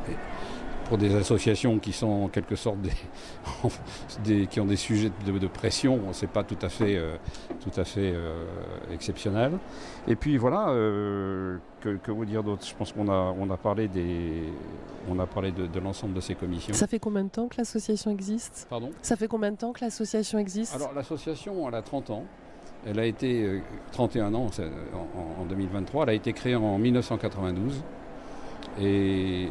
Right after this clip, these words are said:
Speaker 1: elle est active, euh, de façon importante, euh, quasiment depuis cette, euh, depuis cette période. Alors on a évidemment, euh,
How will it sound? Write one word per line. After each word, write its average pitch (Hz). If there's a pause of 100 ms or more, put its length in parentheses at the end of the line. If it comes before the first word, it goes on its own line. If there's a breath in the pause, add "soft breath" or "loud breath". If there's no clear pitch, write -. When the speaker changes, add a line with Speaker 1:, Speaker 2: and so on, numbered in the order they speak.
Speaker 1:
elle 95
est 107
active, 117
euh, 95 (760)
de -
façon 95
importante, 110
euh, 87 (480)
quasiment 101
depuis 104
cette, -
euh, 92 (340 loud breath)
depuis 92
cette 101
période. 135
Alors 110
on 110
a 107
évidemment, 113
euh, 82